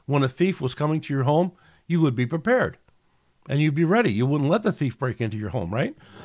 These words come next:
<clears throat> But a thief doesn't announce his arrival. He doesn't text you and say,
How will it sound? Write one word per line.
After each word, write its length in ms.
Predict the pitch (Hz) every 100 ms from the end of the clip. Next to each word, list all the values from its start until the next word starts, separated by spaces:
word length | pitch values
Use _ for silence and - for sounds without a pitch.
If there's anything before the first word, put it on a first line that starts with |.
| - -
<clears throat> 260 | - - 151
But 100 | 156
a 60 |
thief 300 | 156 247 240
doesn't 260 | - 170 151
announce 400 | 151 170 220 -
his 120 | 131
arrival. 400 | 135 180 208 104
He 60 | 120
doesn't 280 | 214 185 135
text 340 | 175 175 -
you 120 | 139
and 100 | 120
say, 320 | 127 127 110